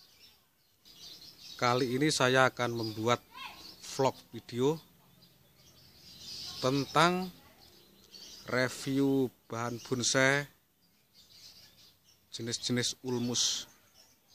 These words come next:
Dan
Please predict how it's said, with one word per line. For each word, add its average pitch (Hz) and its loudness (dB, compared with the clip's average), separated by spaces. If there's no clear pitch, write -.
Dan 123 -6